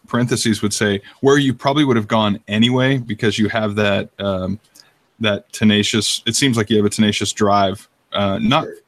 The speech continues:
Speaker 1: I don't wanna say for success, but a tenacious drive to succeed in whatever you're focusing on. Some people would
Speaker 2: Yeah.
Speaker 1: call that passion. So where, where would you attribute, uh, Lowbrow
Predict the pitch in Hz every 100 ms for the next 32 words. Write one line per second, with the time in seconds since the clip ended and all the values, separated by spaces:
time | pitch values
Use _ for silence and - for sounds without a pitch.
0 | _ 160 151 - 123 - 104 - - -
1 | 107 131 - - - - 120 110 107 123
2 | 120 - - 110 104 101 - - 110 -
3 | 107 127 117 104 104 101 98 98 - 98
4 | 98 92 95 85 110 _ _ - 131 120
5 | 110 110 101 87 - _ - - 98 -
6 | _ _ _ - - - 135 139 165 165
7 | - - 113 147 165 165 - _ _ _
8 | _ - 131 113 131 135 - 117 - 107
9 | 107 101 - _ _ _ - 98 90 -
10 | 107 107 104 98 98